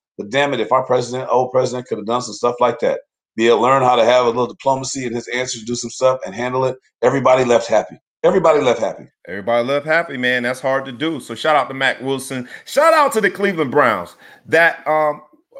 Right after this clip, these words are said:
Speaker 2: can now officially be deemed as the A F C champion favorites for next season. Yeah, I said it. A F C champion favorites for next season.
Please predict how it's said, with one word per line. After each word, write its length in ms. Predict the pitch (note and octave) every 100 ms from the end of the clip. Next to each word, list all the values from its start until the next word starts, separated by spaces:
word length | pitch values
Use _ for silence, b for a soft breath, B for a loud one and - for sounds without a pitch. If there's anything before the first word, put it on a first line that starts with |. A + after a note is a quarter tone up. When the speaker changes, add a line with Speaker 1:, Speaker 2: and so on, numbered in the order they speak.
| - _ _
Speaker 2:
can 200 | - F#3
now 400 | A3 C4+ A#2 - -
officially 640 | A#2+ G3 G#3 - B2 F#2 - -
be 500 | B2 D3 C#3 A#2+ - _ _ _ G2+
deemed 520 | D3+ F3 C3 G#2 E2+ -
as 180 | A#2 G2
the 140 | A2 E3
A 180 | F#3 F3
F 140 | D3+
C 300 | D3 D#3 C#3+
champion 580 | - - D3 C3+ B2+ A2
favorites 520 | - E3 D3+ G#2+ F#2
for 160 | - A2
next 320 | C#3+ D3 -
season. 400 | A2+ F2 E2+ E2+ b b _
Yeah, 240 | A#2+ G#2+
I 60 | C3+
said 260 | - F#2
it. 100 | E2 - _ _ E3+
A 180 | A3
F 80 | A3+
C 160 | - F3+
champion 440 | - E3 D3+ B2+ A2+
favorites 380 | - F#3+ C3+ A#2+
for 100 | -
next 260 | B2 D3+ -
season. 380 | G#2+ F2 F2+